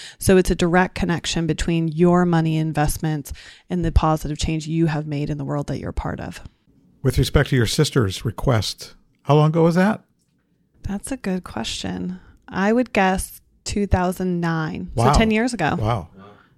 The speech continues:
Speaker 1: Yeah.
Speaker 2: Yeah, and how did, how did you fulfill that for her at the time? Did you s-, just steer her in the right direction of some funds, or what, what actually took place, and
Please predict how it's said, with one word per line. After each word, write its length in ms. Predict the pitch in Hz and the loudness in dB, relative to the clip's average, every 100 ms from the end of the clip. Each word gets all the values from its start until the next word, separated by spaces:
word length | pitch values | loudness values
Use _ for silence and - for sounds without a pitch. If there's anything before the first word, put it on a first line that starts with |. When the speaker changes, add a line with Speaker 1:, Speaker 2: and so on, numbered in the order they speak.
| _ - | _ 2
Speaker 1:
Yeah. 280 | 185 175 151 | 4 4 4
Speaker 2:
Yeah, 160 | 143 214 | 2 4
and 180 | 135 113 | 4 6
how 180 | 135 | 6
did, 340 | 147 156 202 247 _ | 6 4 0 -10 _
how 140 | - 135 | 2 4
did 140 | 135 | 6
you 80 | 143 | 4
fulfill 380 | - - 143 143 | 4 4 6 6
that 180 | 107 | 4
for 140 | - 101 | 2 2
her 260 | 107 101 - _ _ _ _ _ _ | 2 0 -6 _ _ _ _ _ _
at 100 | 117 | -2
the 80 | - | 0
time? 380 | - 117 101 - _ _ _ | 2 2 2 -2 _ _ _
Did 140 | 131 | 2
you 100 | 107 | 6
s-, 100 | 110 | 4
just 200 | - 135 | 4 2
steer 260 | - 135 131 | 6 6 8
her 180 | 131 131 | 8 8
in 60 | |
the 60 | 117 | 6
right 180 | 117 117 | 6 6
direction 380 | 123 117 - 127 | 4 4 2 0
of 120 | 123 | 0
some 160 | 120 | 0
funds, 560 | 101 147 156 165 160 139 | 0 4 6 6 4 2
or 280 | 117 104 95 _ - - - _ _ _ _ | 2 2 -2 _ -20 -20 -20 _ _ _ _
what, 160 | - 139 | -2 0
what 160 | 127 120 | 4 4
actually 520 | 120 - 117 104 98 _ _ - | 4 2 2 2 0 _ _ -2
took 200 | 127 - | -2 2
place, 280 | 123 117 | 4 4
and 160 | 123 95 | 4 0